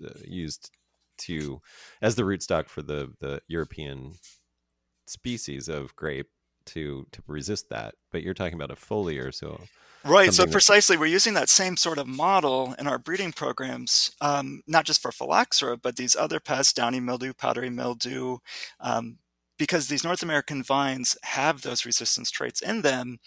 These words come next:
Speaker 2: We just need to find those that he-, have evolved to have those best resistances and then try to combine them into a new variety.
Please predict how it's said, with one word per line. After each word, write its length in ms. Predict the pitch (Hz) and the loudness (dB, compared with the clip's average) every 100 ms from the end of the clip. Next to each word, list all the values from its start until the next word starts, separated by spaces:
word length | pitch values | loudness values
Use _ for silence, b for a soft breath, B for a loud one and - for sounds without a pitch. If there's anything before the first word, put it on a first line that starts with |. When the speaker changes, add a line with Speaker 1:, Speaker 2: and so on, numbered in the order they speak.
| B B B - | B B B -4
Speaker 2:
We 80 | 151 | 2
just 180 | 175 | 4
need 120 | 147 139 | 4 0
to 60 | |
find 520 | - 135 135 135 - - _ | -4 -4 -2 -4 -8 -18 _
those 400 | 123 151 147 131 | -6 -2 0 2
that 140 | 135 | 2
he-, 160 | 127 123 | 2 -4
have 180 | - 139 | -6 -8
evolved 360 | 120 117 117 - | -4 0 0 0
to 40 | |
have 120 | 123 | -6
those 160 | 123 113 | -6 -2
best 260 | 175 170 - | 2 2 2
resistances 800 | 139 127 - 127 - 117 110 - | 0 0 0 0 -2 0 -2 -2
and 100 | 127 | -2
then 140 | 123 120 | -4 -2
try 180 | 135 | 0
to 80 | 131 | 0
combine 540 | - 123 110 113 127 127 | -2 -8 -6 -4 -4 -4
them 260 | 120 127 | -8 -8
into 300 | 123 120 - | -10 -10 -8
a 40 | 117 | -8
new 220 | 120 123 | -8 -10
variety. 680 | - 123 - - 117 - | -10 -4 -2 -2 -4 -8